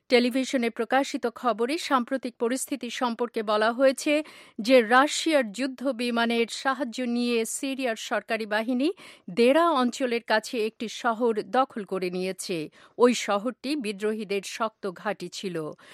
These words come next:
খবরটি প্রকাশিত হয় জাতিসংঘ পরিচালিত ত্রাণ সংক্রান্ত বৈঠকে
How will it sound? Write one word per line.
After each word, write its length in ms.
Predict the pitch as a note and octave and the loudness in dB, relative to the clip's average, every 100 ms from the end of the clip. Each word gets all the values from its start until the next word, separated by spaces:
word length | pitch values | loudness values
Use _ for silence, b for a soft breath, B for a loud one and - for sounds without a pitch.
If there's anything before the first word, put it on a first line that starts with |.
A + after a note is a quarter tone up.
| B B | B B
খবরটি 480 | - B3+ C4 D#4+ F4 | 2 4 4 2 0
প্রকাশিত 560 | - B3 C#4+ - C4 A#3+ | 0 0 0 0 -4 -2
হয় 360 | A3+ B3 C#4+ | 0 2 2
জাতিসংঘ 600 | D4 B3 A#3+ C#4+ D#4+ D4 | 4 2 2 -4 -2 -2
পরিচালিত 640 | C#4 A#3 A#3+ C4+ B3+ A#3+ A#3 | -2 -4 -4 0 0 0 -4
ত্রাণ 520 | A3 - B3+ C4 D4 B B B B B B B _ _ _ _ | -4 0 2 4 2 B B B B B B B _ _ _ _
সংক্রান্ত 680 | - - B3+ A#3+ C#4+ B3+ B3+ | -10 -4 -2 2 4 4 2
বৈঠকে 720 | G#3+ A3+ D4 - D4+ A#3+ D#4+ | 4 4 2 -2 -2 0 0